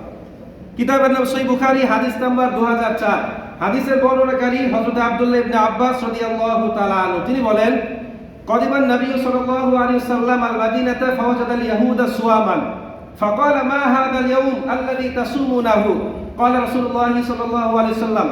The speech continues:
ক্বালু, "হাযা ইয়াউমুন আযীম। আনজাল্লাহু মূসা ওয়া কওমাহু ওয়া গাররাকা ফিরআউনা ওয়া কওমাহু। ফাসামা মূসা শুকরান, ফাসুমু শুকরান।" قال رسول الله صلى الله عليه وسلم،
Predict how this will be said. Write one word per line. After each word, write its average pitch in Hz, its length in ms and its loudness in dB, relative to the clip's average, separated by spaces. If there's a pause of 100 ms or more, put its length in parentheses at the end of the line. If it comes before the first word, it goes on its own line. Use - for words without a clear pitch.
ক্বালু, 294 460 2 (140)
"হাযা 262 400 -2
ইয়াউমুন 254 400 -2
আযীম। 226 600 -2 (720)
আনজাল্লাহু 262 720 2
মূসা 269 460 0
ওয়া 240 100 2
কওমাহু 254 760 0 (120)
ওয়া 208 140 2
গাররাকা 277 640 0
ফিরআউনা 262 520 0
ওয়া 247 100 0
কওমাহু। 247 720 0 (160)
ফাসামা 277 520 2
মূসা 262 480 0
শুকরান, 262 440 0 (440)
ফাসুমু 277 560 2
শুকরান।" 247 680 2 (220)
قال 262 260 0
رسول 254 240 -2
الله 254 400 2
صلى 247 140 0
الله 254 360 2
عليه 247 140 2
وسلم، 262 460 0